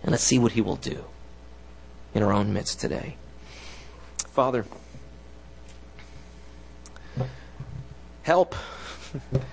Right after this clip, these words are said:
We cry out to You. Here is this man that we often hold up as a poor example, a deceiver, a usurper. But he has become for us an example.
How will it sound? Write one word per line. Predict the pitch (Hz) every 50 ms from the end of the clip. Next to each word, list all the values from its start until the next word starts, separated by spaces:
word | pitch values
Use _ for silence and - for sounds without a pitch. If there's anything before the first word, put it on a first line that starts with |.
| - - - - - - - - - - - - - -
We | - 131 120
cry | - 147 135 131
out | 120 120 120 -
to | - 110
You. | 104 104 104 107 104 - - - - - - - - - - - - - - - - - - - - - - - - - - - - -
Here | - - 208 208 190
is | 175 147 139
this | 160 - -
man | 139 139 147 151 151 147 143
that | - -
we | 131 131
often | 135 139 147 147 - 147 131
hold | 113 - 139 131 127 113 120
up | 120 117 113 -
as | 110 107 -
a | -
poor | - - - - - 139 131 113 101
example, | 107 - - - - - - - - - - - - - - - - - - - - - - - - - - - - - - - - - - - - - - - - - - - - - - - - - - -
a | 120
deceiver, | 113 - - - - - - - 120 120 110 104 - - - - - - - - - - - - - - - - - - - - - - - - - - - - - - - - - - - - - - - - - - - - - -
a | 123 120
usurper. | 110 117 110 - - - 123 123 113 - - - - - - - - - - - - - - - - - - - - - - - - - - - - - - - - - - - - - - -
But | - 123
he | 113 110
has | 120 -
become | - 98 - - - 120 120 110
for | - - 101 110
us | 113 - - -
an | 117
example. | 117 - - 110 107 120 123 - - - -